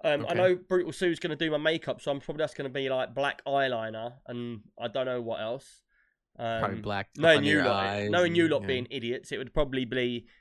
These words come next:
Speaker 1: like, you get black permanent marker and then draw it all over my face or something. I can't get it off. I'm stuck like it for three days.
Speaker 2: Yeah.
Speaker 1: <laughs> I wouldn't be happy. I'll tell you that. I would definitely wouldn't be happy with that.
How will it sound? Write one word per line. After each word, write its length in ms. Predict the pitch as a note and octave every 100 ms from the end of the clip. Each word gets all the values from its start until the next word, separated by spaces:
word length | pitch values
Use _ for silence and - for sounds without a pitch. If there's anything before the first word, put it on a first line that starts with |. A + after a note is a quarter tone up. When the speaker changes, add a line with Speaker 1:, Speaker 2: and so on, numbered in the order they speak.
| -
Speaker 1:
like, 380 | B2+ A#2+ A#2 - -
you 100 | B2
get 220 | C#3 -
black 320 | C3+ - -
permanent 420 | - C#3 B2 B2+
marker 380 | D3+ D3+ D3 - A2
and 100 | A2+
then 120 | A#2
draw 200 | A#2 C3
it 40 | B2+
all 100 | B2+
over 100 | A#2
my 120 | B2
face 360 | - D3 C3+
or 60 | A#2+
something. 240 | G#2+ A2+
I 60 | A2+
can't 240 | A#2+ A#2+
get 100 | B2 B2
it 80 |
off. 280 | D#3 C#3+ -
I'm 100 | C3
stuck 320 | A2+ - C3+
like 220 | B2 A#2+ -
it 100 | -
for 80 |
three 240 | - C3+ B2+
days. 460 | C#3 C3 G#2 G2+ - _ _ _ F3 - F#3+
Speaker 2:
Yeah. 320 | - C3+ A2+
Speaker 1:
<laughs> 1500 | F#3+ G3 - - - - - _ _ - - F3+ C3+ - -
I 60 |
wouldn't 220 | B2+ C#3+ C3
be 100 | A#2+
happy. 300 | C3+ B2+ A2+
I'll 80 |
tell 160 | G#2 C3+
you 80 | B2
that. 120 | A#2
I 40 |
would 120 | G#2 A2
definitely 260 | B2 B2
wouldn't 160 | A#2 G#2+
be 80 | A2
happy 240 | G#2+ G#2+
with 80 | G#2+
that. 240 | A2 -